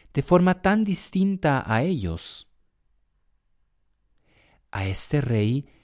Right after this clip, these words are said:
que es tan distinto a los reyes de este mundo,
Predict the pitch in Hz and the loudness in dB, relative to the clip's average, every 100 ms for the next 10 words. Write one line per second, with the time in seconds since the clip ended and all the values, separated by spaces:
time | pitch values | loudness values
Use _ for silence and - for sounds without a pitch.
0 | _ - 151 143 - - 180 185 185 185 | _ 0 2 2 0 2 4 4 2 -2
1 | - 143 120 113 113 113 113 - 113 107 | -2 0 2 0 2 2 2 0 0 0
2 | 113 107 107 107 - 113 110 - 143 135 | 0 2 2 2 2 0 0 0 0 2
3 | 104 95 98 101 110 | 2 2 2 0 -4